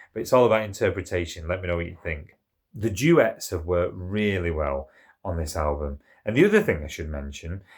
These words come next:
is that it's been great not just having an E P, fifteen minutes to listen to of new Ringo material as well.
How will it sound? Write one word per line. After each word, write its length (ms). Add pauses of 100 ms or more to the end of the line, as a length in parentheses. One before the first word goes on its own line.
(160)
is 340
that 260
it's 140
been 200
great 440
not 360
just 180
having 220
an 100
E 140
P, 320
fifteen 440
minutes 360
to 100
listen 280
to 160
of 100
new 200
Ringo 380
material 480
as 80
well. 240